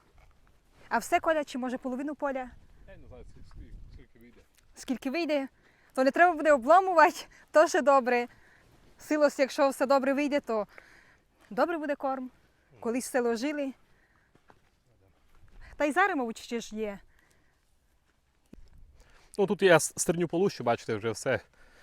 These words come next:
Speaker 2: Хай поле чекає на, нас до осені. А це кукурудзка така, хоча й дощі проходять, якби не було б, наша пісочка взагалі погоріла б. А так, то нічого, що трохи тримається, нормально. Отака вона є.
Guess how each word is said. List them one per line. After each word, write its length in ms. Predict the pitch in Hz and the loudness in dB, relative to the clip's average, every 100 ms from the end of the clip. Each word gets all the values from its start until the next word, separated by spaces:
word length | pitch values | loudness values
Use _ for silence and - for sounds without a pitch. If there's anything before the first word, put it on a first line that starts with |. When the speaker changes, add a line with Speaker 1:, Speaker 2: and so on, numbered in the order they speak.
| - - | -20 -10
Speaker 2:
Хай 120 | 123 | -8
поле 200 | 120 127 | -4 -4
чекає 240 | 117 127 123 | -2 -2 -2
на, 120 | 135 | -4
нас 200 | 135 127 | -4 -4
до 140 | 113 127 | -2 0
осені. 400 | 135 123 101 87 _ _ - - | -2 -4 -10 -12 _ _ -20 -20
А 60 | - | -12
це 120 | - | -8
кукурудзка 500 | 120 127 151 160 - | -8 -8 -6 -6 -6
така, 320 | 120 - 107 - - _ _ - - | -8 -2 -2 -2 -12 _ _ -20 -10
хоча 220 | 123 135 | -4 -4
й 40 | |
дощі 260 | 123 - 196 | -4 -6 -6
проходять, 560 | 160 143 127 117 101 - _ _ _ _ _ - | -6 -4 -2 -4 -6 -16 _ _ _ _ _ -10
якби 180 | 113 | -6
не 80 | 127 | -4
було 160 | 117 127 | -2 -4
б, 100 | 123 | -4
наша 300 | 123 123 113 | -6 -6 -10
пісочка 360 | 113 131 - | -8 -8 -6
взагалі 220 | 110 120 135 | -8 -8 -6
погоріла 440 | 120 113 107 95 | -4 -4 -4 -6
б. 100 | 87 - _ | -8 -20 _
А 60 | - | -8
так, 140 | 110 | -8
то 100 | - | -8
нічого, 220 | 110 107 123 | -12 -10 -10
що 120 | 113 | -6
трохи 180 | 110 107 | -6 -6
тримається, 440 | 120 127 120 - | -6 -4 -4 -6
нормально. 420 | 107 120 113 98 - _ _ _ _ _ _ _ _ _ _ _ _ _ _ _ _ _ _ _ _ _ _ _ _ | -6 -4 -4 -6 -10 _ _ _ _ _ _ _ _ _ _ _ _ _ _ _ _ _ _ _ _ _ _ _ _
Отака 320 | - - - 92 | -20 -18 -12 -12
вона 280 | 95 92 98 - _ | -12 -16 -18 -20 _
є. 220 | 113 101 | -16 -16